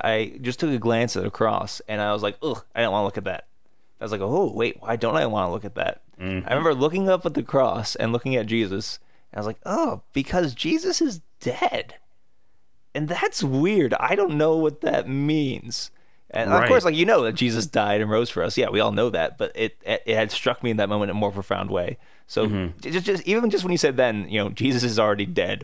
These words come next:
Speaker 1: when he gets pierced in, in the side. It's like, whoa! I don't know, something about that struck me.
Speaker 2: Right. So just kinda keep that in, in mind for a moment. I'm just gonna,
Speaker 1: Mm-hmm.
Speaker 2: uh, because I, I'll go into kind of explaining that theologically in a second. And then there's the actual act of piercing, right? So, which is a violent act,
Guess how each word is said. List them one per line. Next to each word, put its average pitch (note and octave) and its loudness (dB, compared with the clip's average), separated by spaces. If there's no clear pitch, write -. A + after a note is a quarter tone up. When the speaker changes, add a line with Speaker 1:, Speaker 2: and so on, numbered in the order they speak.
Speaker 1:
when A2 -4
he G#2+ -4
gets G2 -6
pierced - -6
in, G2 -10
in G2+ -8
the G#2 -10
side. F2+ -2
It's - -12
like, A2+ -6
whoa! A#2 0
I - 0
don't C3+ 4
know, A2+ 2
something D#3 2
about B2+ 4
that G2 -2
struck - -2
me. - -6
Speaker 2:
Right. A2 0
So C3+ 2
just - -8
kinda F3+ 0
keep E3+ -2
that C#3 4
in, A2+ 0
in G2 -2
mind G2 2
for G2+ 0
a F2+ 0
moment. F2 0
I'm G2 2
just F#2+ -2
gonna, G2+ -6
Speaker 1:
Mm-hmm. G#2+ -4
Speaker 2:
uh, F2 0
because F2+ 0
I, F2 4
I'll F2+ 0
go F#2+ 2
into F2 -2
kind E2+ -2
of D#2 -2
explaining E2+ -4
that D#2+ -2
theologically D2+ -2
in - -6
a - -6
second. - -8
And G#2 2
then G2+ 2
there's D#3 4
the D3+ 2
actual E3+ 2
act G#2+ 0
of F2+ -12
piercing, - -2
right? A2 -4
So, - -4
which D3+ -2
is C3+ 0
a C3+ 2
violent B2+ 4
act, - 0